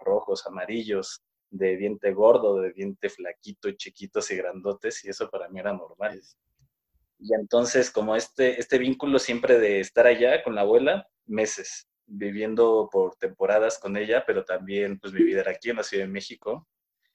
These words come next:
Speaker 1: Y como acá solamente hay un, o a lo mucho dos tipos de elote diferente. Los
Speaker 2: El
Speaker 1: esquites
Speaker 2: maíz.
Speaker 1: son, exacto, siempre es el mismo elote,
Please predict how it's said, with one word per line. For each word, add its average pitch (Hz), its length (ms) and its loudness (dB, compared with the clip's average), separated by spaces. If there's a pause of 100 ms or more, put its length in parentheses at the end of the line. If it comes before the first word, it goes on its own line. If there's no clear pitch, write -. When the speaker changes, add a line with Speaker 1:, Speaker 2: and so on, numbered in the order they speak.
(160)
Speaker 1:
Y 98 560 0
como 113 280 4
acá 117 380 2
solamente 101 800 0
hay 95 300 0
un, 131 640 -2
o 98 80 -4
a 101 60 2
lo 98 100 2
mucho 110 460 -2
dos - 300 4
tipos 127 380 -2
de 95 560 0
elote 98 340 0
diferente. 95 580 -6 (640)
Los 101 200 0
Speaker 2:
El 101 80 -2
Speaker 1:
esquites 98 440 -6
Speaker 2:
maíz. 104 120 -6
Speaker 1:
son, - 260 -10 (380)
exacto, 104 500 -4
siempre 104 300 -4
es - 100 -2
el 98 100 -6
mismo 101 260 -4
elote, 104 420 -4